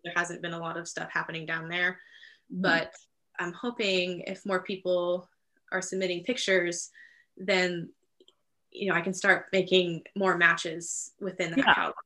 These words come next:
Speaker 1: itself. I've made a couple already. Um,
Speaker 2: Awesome.
Speaker 1: but trying to build that up. And then similarly with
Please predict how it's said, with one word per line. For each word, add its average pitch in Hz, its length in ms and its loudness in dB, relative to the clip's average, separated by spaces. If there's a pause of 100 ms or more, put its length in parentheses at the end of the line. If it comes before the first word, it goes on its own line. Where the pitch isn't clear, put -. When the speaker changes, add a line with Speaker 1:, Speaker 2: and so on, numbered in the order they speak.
Speaker 1:
itself. - 360 -8
I've - 120 -2
made 294 180 6
a 302 40 -2
couple 339 320 6
already. 180 520 6 (160)
Um, 170 400 4
Speaker 2:
Awesome. 165 580 -2 (640)
Speaker 1:
but 175 240 4 (440)
trying 277 180 10
to 277 100 12
build 226 200 12
that 220 180 10
up. 185 240 10 (340)
And 202 160 6
then 190 280 8
similarly 202 800 8 (560)
with 190 480 8